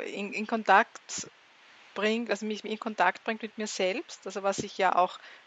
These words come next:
will, aber im Gru-, nu-, Grunde genommen ist es auch notwendig und es ist auch nicht immer einfach.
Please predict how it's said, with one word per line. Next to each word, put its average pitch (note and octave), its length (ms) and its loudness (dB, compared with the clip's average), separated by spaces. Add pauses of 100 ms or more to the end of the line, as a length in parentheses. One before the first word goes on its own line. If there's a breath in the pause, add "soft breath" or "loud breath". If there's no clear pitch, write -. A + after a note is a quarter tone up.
will, G#3 280 2 (180)
aber G3+ 340 8
im G3 100 0
Gru-, A3 180 2
nu-, G#3+ 280 -2 (100)
Grunde A#3 260 -2
genommen A3 440 0
ist A3 100 -4
es A3 100 -4
auch G3 140 2
notwendig A3+ 840 -2
und A3 120 -8
es G#3+ 60 -6
ist G#3 100 -4
auch G3+ 100 0
nicht G#3 220 -8
immer G#3+ 260 -4
einfach. A3+ 500 -2